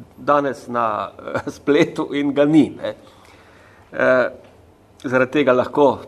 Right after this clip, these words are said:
danes že, to je že kriterij, da danes rečemo, da je obskuren avtor. Eh,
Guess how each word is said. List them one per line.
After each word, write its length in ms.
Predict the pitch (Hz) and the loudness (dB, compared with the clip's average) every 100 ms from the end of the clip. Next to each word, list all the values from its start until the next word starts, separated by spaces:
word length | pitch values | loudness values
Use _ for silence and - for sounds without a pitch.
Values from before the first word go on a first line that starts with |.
| - | -10
danes 320 | - 127 113 107 | -2 0 0 -6
že, 180 | 127 123 104 - - | -4 -4 -6 -16 -4
to 120 | 135 | 0
je 60 | |
že 140 | 120 131 | 0 -2
kriterij, 420 | 135 123 143 131 | -4 2 4 4
da 140 | 117 120 | 2 0
danes 260 | 135 120 | 0 0
rečemo, 380 | 131 127 127 123 | -2 -2 -4 -4
da 120 | 123 | -2
je 140 | 123 123 | -2 -2
obskuren 480 | 123 - 151 113 110 | -6 -2 0 0 -4
avtor. 320 | 117 - - - - _ _ _ _ _ - - - - - - - - - - - | -8 -8 -16 -20 -20 _ _ _ _ _ -20 -20 -20 -20 -20 -20 -20 -20 -20 -20 -2
Eh, 200 | 139 143 | 2 2